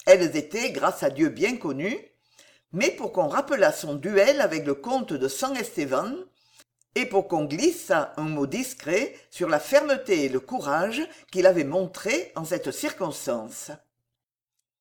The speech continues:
Avec le quatrième, l'addition ne dut porter ni sur la noblesse, ni sur la fortune, ni sur son courage, toutes choses qui, grâce à Dieu, étaient de notoriété publique,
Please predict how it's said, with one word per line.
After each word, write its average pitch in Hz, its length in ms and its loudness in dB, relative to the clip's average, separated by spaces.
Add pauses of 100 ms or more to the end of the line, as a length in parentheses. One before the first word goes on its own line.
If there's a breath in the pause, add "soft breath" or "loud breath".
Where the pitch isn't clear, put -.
(440)
Avec 262 280 6
le 202 100 4
quatrième, 196 720 2 (240 loud breath)
l'addition 220 680 0
ne 196 80 2
dut 165 140 -2
porter 226 520 -4
ni 240 240 -2
sur 294 200 2
la 220 120 -2
noblesse, 175 580 4
ni 196 240 -2
sur - 180 -4
la 208 120 2
fortune, 196 680 0 (160)
ni 226 180 0
sur 302 200 -2
son 247 180 -2
courage, 185 580 -2 (320 loud breath)
toutes 330 320 0
choses 165 480 0
qui, 220 220 -2
grâce - 320 -2
à 180 60 4
Dieu, 165 400 -2 (240 loud breath)
étaient 208 260 4
de 139 140 2
notoriété 233 640 0
publique, 175 640 -2